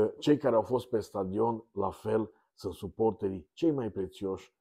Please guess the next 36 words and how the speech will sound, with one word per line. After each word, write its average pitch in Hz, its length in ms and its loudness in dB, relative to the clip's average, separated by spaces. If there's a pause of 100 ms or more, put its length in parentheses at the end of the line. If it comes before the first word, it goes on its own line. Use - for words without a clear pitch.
pe 92 120 -10
care 87 200 -6
i-am 85 120 -6
avut 87 200 -6
vreodată. 78 500 -14 (420)
Faptul - 720 0 (300)
că 113 100 2
n-au 123 260 4
suduit 95 800 -8
că 98 80 -8
ai 85 100 -6
pierdut, 82 520 -10 (260)
ci - 80 -18
au 90 120 -4
cântat 98 420 -6
în 92 80 -6
continuare 82 760 -10
un 214 280 0
imn, 139 380 0
o 160 280 12 (300)
România 151 480 4
a 139 60 4
ales, 135 280 6
sau 120 140 -4
ce 131 140 -6
strigau 123 360 -2
ei 110 80 0
acolo, 113 520 0 (480)
asta 120 340 -4
înseamnă, 95 420 -6
de 80 120 -12
fapt, 85 320 -14 (280)
civilizație. 78 840 -14 (480)
Eu 131 160 6
cred 151 220 4
că 117 320 0